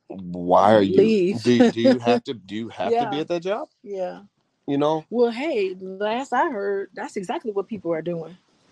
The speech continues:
Speaker 1: Yeah.
Speaker 2: They're like, they're like, "Yeah, I
Speaker 1: The
Speaker 2: got
Speaker 1: Great
Speaker 2: out." <laughs>
Speaker 1: Resignation.
Speaker 2: The Great Resignation. People are like, "I'm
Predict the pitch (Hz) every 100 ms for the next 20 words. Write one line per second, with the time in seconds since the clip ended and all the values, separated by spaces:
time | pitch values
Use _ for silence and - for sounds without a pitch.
0 | _ - 147 170 269 220 453 320 240 214
1 | 339 403 285 208 233 339 208 - - 277
2 | 262 214 269 - 180 180 170 214 392 381
3 | - 101 95 _ 247 220 247 254 254 240
4 | 247 302 349 175 185 294 392 381 349 381
5 | 294